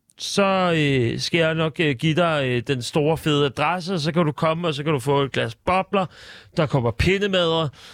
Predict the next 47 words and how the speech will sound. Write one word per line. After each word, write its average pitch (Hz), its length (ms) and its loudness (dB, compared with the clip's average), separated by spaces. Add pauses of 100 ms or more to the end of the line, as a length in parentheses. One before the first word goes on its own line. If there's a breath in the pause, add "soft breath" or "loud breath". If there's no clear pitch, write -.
(140 loud breath)
Måske 165 320 0
kommer 180 260 0
den 165 80 -2
nye 170 120 2
kulturminister. 160 1080 0
Øh, 113 720 2
det 165 220 2
er 160 40 4
i 151 40 2
hvert 135 220 -2
fald 131 240 0
en 120 140 0
invitation, 117 560 0
jeg 110 60 0
allerede 110 300 0
har 175 260 2
sendt 170 260 -2
ud. 180 200 2 (540 loud breath)
Men 202 80 2
jeg 208 80 2
synes, 214 280 -2
at, 214 220 -2
øh, 170 880 2
vi 185 80 2
kan 202 140 2
lige 202 120 2
så 180 80 0
godt 190 260 0
bare 185 160 0
lige 196 120 0
få 196 160 0
det 165 140 0
skudt 156 220 2
af 151 80 2
stablen 180 440 -2
her. 175 360 0 (240)
Eller 123 200 2
sku-, - 400 -4 (140)
vi 170 140 2
kan 160 140 2
godt 185 180 0
lige 202 120 0
få 180 140 -2
den 156 120 -2
fyret 170 280 2
af 185 140 -2
her. 185 220 0